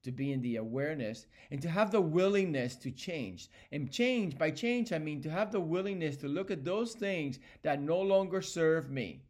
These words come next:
that I get to do something about today, that I get to start acting differently today so that I can have a different experience. Now, easier said than done, right? In order to get to that place of, like, knowing what to do with it, I have to resolve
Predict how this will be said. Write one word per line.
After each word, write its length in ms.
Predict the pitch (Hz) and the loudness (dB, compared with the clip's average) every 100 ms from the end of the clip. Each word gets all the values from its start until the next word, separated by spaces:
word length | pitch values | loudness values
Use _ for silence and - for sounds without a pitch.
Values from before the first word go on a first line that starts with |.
| _ _ _ | _ _ _
that 180 | 156 143 | -2 0
I 240 | 151 160 180 | 2 2 2
get 260 | 175 165 135 | 2 2 2
to 100 | 143 | 0
do 180 | 147 160 | 2 0
something 400 | - 147 131 127 | -2 -4 -2 -4
about 400 | 110 123 120 - | 0 0 0 -4
today, 460 | 127 123 101 107 | -2 0 -2 -4
that 160 | 120 110 147 | -6 -6 0
I 220 | 180 214 | 2 2
get 260 | 170 147 | 2 -2
to 80 | 135 | -2
start 340 | - 139 123 - - | -2 0 0 -2 -10
acting 520 | 131 131 131 120 120 113 | -4 -4 -2 -4 -2 -2
differently 500 | 220 220 156 135 123 | -2 -2 -4 -2 -4
today 480 | 127 120 113 110 - - - | -4 0 0 -2 -10 -20 -10
so 160 | 147 | -4
that 100 | 123 | -2
I 100 | 120 | -2
can 120 | 127 120 | -2 -4
have 160 | 117 | -2
a 60 | 113 | -4
different 340 | 113 - 95 | -6 -6 -8
experience. 640 | 95 - 120 98 78 - 120 | -10 -8 -6 -6 -8 -12 -6
Now, 340 | 143 123 104 - | -4 -4 -6 -6
easier 340 | 170 185 185 180 | -6 -4 -4 -6
said 300 | - 123 113 | -4 -4 -2
than 180 | 120 | -6
done, 320 | 120 175 110 85 | 0 0 0 -2
right? 300 | 127 135 - - - | 0 0 -4 -18 -10
In 140 | 143 170 | -2 0
order 160 | 196 | 0
to 100 | 208 | -2
get 220 | 160 165 | -2 -2
to 120 | 160 139 | -2 -2
that 220 | 123 - | -2 -2
place 400 | 160 170 175 147 | 0 0 0 -2
of, 220 | 127 113 | -2 0
like, 400 | 117 113 107 - _ _ - | 0 0 -2 -10 _ _ -8
knowing 560 | 147 170 170 151 139 | 0 2 2 2 2
what 240 | 151 143 135 | 4 2 0
to 100 | 139 | -4
do 240 | 143 202 | -2 -2
with 200 | 160 131 | -2 -2
it, 180 | 120 - | -4 -4
I 100 | 170 | -4
have 200 | 190 185 | -4 -4
to 140 | 165 | -6
resolve 680 | 123 123 - 143 123 107 | -4 -4 -4 0 2 0